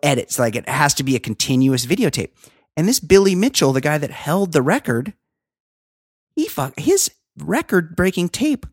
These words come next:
clearly had an edit in the tape. And, but he was such a bully in the game world of Donkey Kong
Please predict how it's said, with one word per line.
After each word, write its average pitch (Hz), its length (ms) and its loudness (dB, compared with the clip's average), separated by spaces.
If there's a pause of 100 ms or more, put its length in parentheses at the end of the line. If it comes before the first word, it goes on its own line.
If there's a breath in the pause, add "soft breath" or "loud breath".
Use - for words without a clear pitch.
(120)
clearly 233 1000 0 (260)
had 170 340 -2
an 165 180 0 (100)
edit 311 400 -2 (760)
in 202 340 4
the 190 100 2
tape. - 440 -2
And, 190 160 0 (200 soft breath)
but 196 120 2
he 254 160 -2
was 262 160 4
such - 500 4
a 180 80 0
bully 165 760 2
in 143 340 2
the 135 140 0 (180)
game 180 500 2
world 180 280 4
of 147 140 -2
Donkey 233 380 -2
Kong 117 440 0